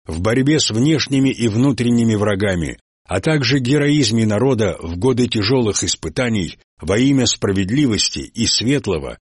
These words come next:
независимого будущего последующих поколений. Следующие баллады и песни данного сборника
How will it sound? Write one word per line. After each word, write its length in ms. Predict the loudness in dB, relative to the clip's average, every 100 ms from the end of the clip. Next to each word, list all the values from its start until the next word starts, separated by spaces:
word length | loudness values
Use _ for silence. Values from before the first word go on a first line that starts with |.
| -2
независимого 920 | 0 2 2 2 2 2 0 2 0
будущего 680 | 0 0 0 -2 -2 -2 -2
последующих 960 | -2 -2 0 0 0 0 -2 -4 -6
поколений. 720 | -8 -6 -4 -4 -8 -12 -18 _ _ _ _ _ _ _ -6
Следующие 760 | -4 0 2 2 2 0 -2
баллады 480 | 0 0 0 0 -2
и 200 | 0 -2
песни 460 | 2 0 0 -4 -4
данного 440 | -2 -2 -2 -4
сборника 680 | -4 -4 -2 -2 -2 -4